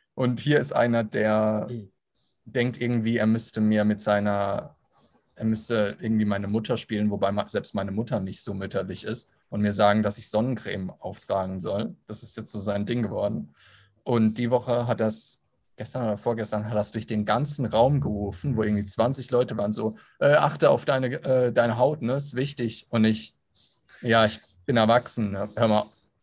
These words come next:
Speaker 1: Also
Speaker 2: Ja,
Speaker 1: es
Speaker 2: das ist dann schon wieder Richtung
Speaker 1: Ja.
Speaker 2: Dominanz. Das ist schon, schon
Speaker 1: Ja, ja,
Speaker 2: wieder
Speaker 1: ich hab dann gesagt, „Es, es ist jetzt in Ordnung.“
Speaker 2: Genau, bis hierhin
Speaker 1: Und
Speaker 2: nicht weiter.
Speaker 1: weil er, er sagt es so als Halbscherz, aber ich weiß mittlerweile, dass alles, was als Scherz gemeint ist, auch ein Stück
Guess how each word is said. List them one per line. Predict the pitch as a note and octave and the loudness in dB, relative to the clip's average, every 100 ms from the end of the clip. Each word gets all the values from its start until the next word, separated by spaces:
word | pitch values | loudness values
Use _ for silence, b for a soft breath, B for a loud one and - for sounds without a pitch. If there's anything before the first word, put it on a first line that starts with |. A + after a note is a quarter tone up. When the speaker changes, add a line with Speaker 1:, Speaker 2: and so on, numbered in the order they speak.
| - | -8
Speaker 1:
Also | A2+ | -2
Speaker 2:
Ja, | F#2 | 2
Speaker 1:
es | |
Speaker 2:
das | G#2 C3+ | 4 6
ist | D3 | 6
dann | C#3 | 4
schon | C#3 | 4
wieder | B2 A#2 | 4 6
Richtung | A2+ A#2+ A2+ | 4 2 0
Speaker 1:
Ja. | |
Speaker 2:
Dominanz. | G2+ G2+ G2 G2+ G2 - | 0 0 0 -2 -4 -6
Das | G2+ | -4
ist | |
schon, | - G2 | -2 -2
schon | B2 B2 | 0 4
Speaker 1:
Ja, | |
ja, | A#2+ A#2 G2+ | 6 8 6
Speaker 2:
wieder | |
Speaker 1:
ich | F#2+ | 4
hab | - | 2
dann | C3+ B2 | 4 2
gesagt, | A#2 A2+ | 4 4
„Es, | G#2+ - - | 2 -8 -12
es | A2 - - - | -14 -14 -14 -6
ist | B2 A#2+ | -6 -2
jetzt | A#2+ - | -4 0
in | G#2+ | 2
Ordnung.“ | G#2+ A2 - | 2 0 -4
Speaker 2:
Genau, | G#2+ F#2+ F2+ | -2 -2 -2
bis | G2 - | -2 2
hierhin | A2 A2 | 4 4
Speaker 1:
Und | |
Speaker 2:
nicht | A2 | 4
weiter. | G#2 G2+ A2 G#2+ - - _ B B B | 4 4 4 2 0 -10 _ B B B
Speaker 1:
weil | - A#2 | 4 4
er, | A#2 A#2 D3 | 6 4 2
er | B2+ B2 | 2 4
sagt | A#2 B2 - | 6 4 4
es | C3 | -4
so | D3 A#2+ | 0 4
als | G#2 G#2 | 2 2
Halbscherz, | A2+ A#2+ - - A2+ B2 - - - - | -2 -2 -2 -2 0 0 -2 -8 -16 -14
aber | - A2 | -4 -4
ich | - | -2
weiß | A2+ A2 A2 | 0 0 0
mittlerweile, | G2+ G2+ G2+ | 0 0 0
dass | G2+ G#2 | -2 -2
alles, | A2+ A2 A2 | 0 -2 -4
was | G#2 | -4
als | G#2 F#2+ | -4 -2
Scherz | A2 G#2 - | 0 0 0
gemeint | A2 G#2 G2+ G#2+ | -2 0 0 -4
ist, | G2 - | -8 -4
auch | G#2+ G2+ | -4 -2
ein | G#2 | -8
Stück | - - - A2+ | -10 -6 -4 -4